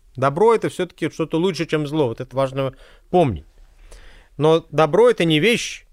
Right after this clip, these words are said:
не сапоги сами по себе, а это некоторые отношения. Например, отношение сапог к нашей социальной жизни. Верность добру как центру, который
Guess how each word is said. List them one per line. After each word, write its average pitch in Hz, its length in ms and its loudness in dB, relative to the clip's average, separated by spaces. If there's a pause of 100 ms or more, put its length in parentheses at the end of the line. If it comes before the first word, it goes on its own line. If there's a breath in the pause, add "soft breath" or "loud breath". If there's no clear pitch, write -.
не 151 120 0
сапоги 180 580 0
сами 131 260 -2
по 120 140 -10
себе, 127 400 -6 (240)
а 131 100 0
это 170 220 2
некоторые 175 420 2
отношения. 156 800 -2
Например, 127 400 -4
отношение 139 560 0
сапог 170 580 -2 (760)
к - 80 -12
нашей 117 960 -2
социальной 123 480 -2
жизни. 107 480 -10 (1080 soft breath)
Верность 175 540 2
добру 208 1000 2
как 160 500 0
центру, 185 480 0
который 147 1080 2